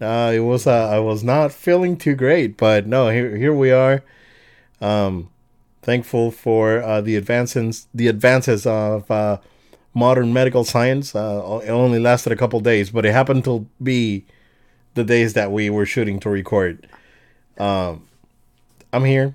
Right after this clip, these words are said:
still a little bit under, under the weather, not a hundred percent, but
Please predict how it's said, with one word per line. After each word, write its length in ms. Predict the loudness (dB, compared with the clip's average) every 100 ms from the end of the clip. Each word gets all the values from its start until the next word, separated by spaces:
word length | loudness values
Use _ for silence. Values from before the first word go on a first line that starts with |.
| -10
still 240 | 0 2
a 60 | 4
little 160 | 4 4
bit 140 | 4
under, 420 | 4 4 4 4
under 220 | 2 -2
the 100 | 0
weather, 320 | 0 2 2 2
not 180 | 0 0
a 20 |
hundred 160 | 0 -2
percent, 380 | -4 -4 -4
but 300 | -2 -2 -2